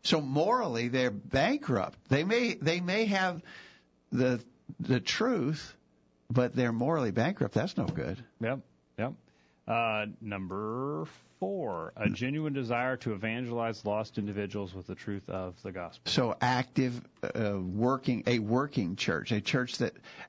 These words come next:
Speaker 1: working at, at God's work, not their own work. But did you notice, uh, the, the emphasis of work here that Kent sees is in evangelizing to reach lost people,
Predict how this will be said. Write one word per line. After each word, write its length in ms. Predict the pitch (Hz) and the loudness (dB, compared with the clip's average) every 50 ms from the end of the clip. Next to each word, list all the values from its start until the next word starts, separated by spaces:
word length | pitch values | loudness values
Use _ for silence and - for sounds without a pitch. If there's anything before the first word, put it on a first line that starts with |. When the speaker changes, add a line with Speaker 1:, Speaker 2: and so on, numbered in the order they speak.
| _ _ | _ _
Speaker 1:
working 560 | - 131 120 147 180 196 190 185 175 147 135 131 | 2 2 4 4 2 2 2 0 0 0 2 2
at, 160 | 135 120 - - - _ _ - | 0 0 -2 -6 -12 _ _ 0
at 240 | 131 113 - - | 0 0 0 0
God's 420 | 107 139 135 139 139 131 107 - - | 0 2 2 2 2 0 0 -4 -6
work, 380 | 98 101 107 - - - - - - | -6 -4 -6 -6 -8 -10 -14 -6 -2
not 280 | 117 113 117 120 120 - | 0 0 2 0 2 2
their 240 | 127 117 117 117 | 0 2 2 2
own 260 | 120 123 117 113 101 98 | 0 0 0 -2 -2 -2
work. 180 | 98 92 80 | -4 -2 0
But 140 | - 127 123 107 - - - | 0 0 0 0 -4 -2 0
did 180 | 123 135 123 127 | 2 2 2 2
you 80 | 131 123 | 2 4
notice, 300 | 135 139 131 110 - - - - - - - - - _ _ _ _ _ _ - - | 4 2 2 0 -2 -6 -12 -18 -20 -20 -20 -20 -20 _ _ _ _ _ _ -2 0
uh, 40 | 127 107 - - - - 131 - - _ _ _ - - - - - _ _ - | 0 0 0 -2 -4 -4 -4 -4 -6 _ _ _ -8 -8 -8 -10 -18 _ _ -10
the, 300 | - - - 131 120 - - | -2 2 2 2 2 2 0
the 340 | 120 127 123 110 - - | 0 0 0 0 0 0
emphasis 460 | 143 151 151 - 123 120 - 123 110 - | 0 0 0 -2 -2 -2 -2 -2 -2 -2
of 180 | 104 95 104 | -4 -2 -2
work 260 | 110 147 190 202 196 | 0 0 0 -2 -4
here 180 | - - 127 117 | -2 0 0 0
that 200 | 113 123 - - | 0 -2 -4 -4
Kent 260 | - - - - - - | 0 0 0 0 0 -2
sees 380 | - - 123 117 117 117 107 107 | -2 -2 0 0 0 -2 -2 0
is 280 | - 117 110 104 - - _ | 2 2 2 0 -2 -4 _
in 180 | - 120 117 110 | 2 2 4 2
evangelizing 1120 | 113 98 117 117 120 123 123 120 123 113 107 110 110 110 104 101 107 98 92 92 90 - - _ _ _ _ _ _ _ _ _ _ _ _ _ _ _ _ _ _ _ _ - | 2 2 2 2 2 2 0 0 0 2 4 4 4 4 2 2 2 0 0 0 -2 -6 -10 _ _ _ _ _ _ _ _ _ _ _ _ _ _ _ _ _ _ _ _ -8
to 120 | - - 107 | -4 0 0
reach 280 | 107 113 104 - - | 2 0 0 -2 -2
lost 400 | 110 107 110 107 104 107 - - - | 0 2 4 4 2 0 -4 -6 0
people, 460 | - 120 113 104 - 87 80 - | 2 2 2 2 0 -4 -4 -4